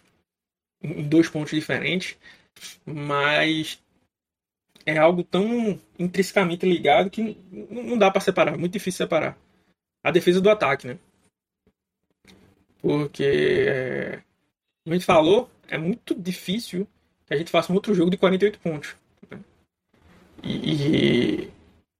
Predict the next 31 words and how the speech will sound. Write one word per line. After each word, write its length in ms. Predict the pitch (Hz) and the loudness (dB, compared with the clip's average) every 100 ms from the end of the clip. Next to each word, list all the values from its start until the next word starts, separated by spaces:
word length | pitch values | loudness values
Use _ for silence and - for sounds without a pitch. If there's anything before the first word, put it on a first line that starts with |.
| _ _ _ - | _ _ _ -4
a 40 | |
gente 140 | 147 170 | -2 0
tomou 160 | 170 | 0
quarenta 240 | 180 180 214 | 2 2 2
e 40 | |
cinco 220 | 202 196 | -2 -2
dos 140 | 202 180 | 0 0
Lions. 480 | 147 139 139 - _ _ _ _ _ _ - | 0 -4 -8 -14 _ _ _ _ _ _ 0
E 60 | |
assim, 320 | - 185 151 | 0 0 -4
a 120 | - 151 | -4 -4
gente, 280 | 165 180 214 190 | -4 -4 -4 -4
é, 360 | - - 131 - | -6 -10 -8 -10
se 180 | - - | -10 -6
você 220 | 170 185 | -4 0
pegar 280 | 208 190 165 | 2 4 4
aí 120 | 151 | 4
os 100 | 156 | 2
números 240 | 151 151 147 | -2 -6 -6
dos 140 | 147 | -2
Lions, 260 | 135 151 165 | -2 0 0
eu 80 | |
acho 120 | 165 - | -2 -2
que 80 | |
os 40 | 156 | -4
Lions 240 | 156 170 | -4 -4
têm 160 | - 170 | -4 0
batido 320 | 170 160 180 | 0 0 -2
recordes 640 | 165 139 - 139 135 - _ _ _ _ - _ - | 2 0 -2 -6 -8 -18 _ _ _ _ -20 _ -14
aí 520 | - 123 120 143 160 | -6 -4 -2 -2 -4
do, 280 | 143 - | -6 -10